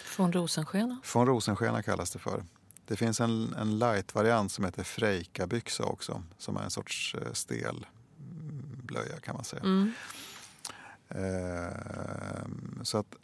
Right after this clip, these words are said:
Speaker 2: att upptäcka höftledsproblem är viktigt. Och sen det tredje som också är väldigt viktigt är att titta i barnets ögon med en lampa. Ehm, man tittar efter den här röda reflexen som man då föresåg när man tog kort med blixt.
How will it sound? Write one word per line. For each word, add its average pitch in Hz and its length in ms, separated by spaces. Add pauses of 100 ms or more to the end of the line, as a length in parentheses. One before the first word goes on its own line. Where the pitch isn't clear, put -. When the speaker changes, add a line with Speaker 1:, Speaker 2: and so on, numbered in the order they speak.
(280)
Speaker 2:
att - 160
upptäcka 110 560
höftledsproblem 110 1000
är 104 80
viktigt. 101 500
Och 113 200
sen 117 180
det 113 100
tredje 110 460
som 104 200
också 98 240
är 98 60
väldigt 104 380
viktigt 101 320
är 107 80
att 101 100 (180)
titta 101 360
i 98 40
barnets 92 380 (120)
ögon 101 600 (680)
med 101 240
en 95 140
lampa. 98 680 (320)
Ehm, 92 540 (580)
man 104 140
tittar 104 320
efter 104 200
den 98 100
här 92 100
röda 101 420
reflexen 107 680
som 98 140
man 95 160
då 90 140
föresåg 90 640
när 90 80
man 90 140
tog 90 180
kort - 280
med 92 100
blixt. - 540